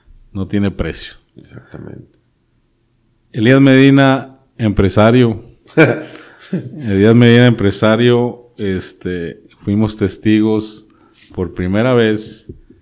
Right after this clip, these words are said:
Speaker 1: Elías Medina, este, para que los que nos están escuchando, es una, es un empresario que tiene por ahí un festival en Saltillo que ha venido trascendiendo año con año y que este año me tocó vivirlo.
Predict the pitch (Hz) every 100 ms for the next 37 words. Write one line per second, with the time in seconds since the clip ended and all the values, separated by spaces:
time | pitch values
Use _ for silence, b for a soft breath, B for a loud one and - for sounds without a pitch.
0 | _ - _ - 98 92 107 131 110 104
1 | 107 107 101 - - - 80 85 - 80
2 | 80 82 85 85 - 85 - - 107 113
3 | 117 - 101 98 95 98 101 95 90 -
4 | - 98 104 98 95 - 90 87 92 92
5 | 87 85 87 87 90 87 85 87 87 95
6 | - 101 95 85 90 - b b b -
7 | 104 104 123 120 - 113 95 95 107 -
8 | B B B B B B _ - 98 104
9 | 123 131 131 131 117 113 101 104 107 113
10 | 120 123 123 131 127 - _ - 92 113
11 | 117 113 104 101 101 104 107 _ _ 117
12 | 104 117 117 117 117 - 127 127 131 123
13 | 117 101 110 110 95 82 80 80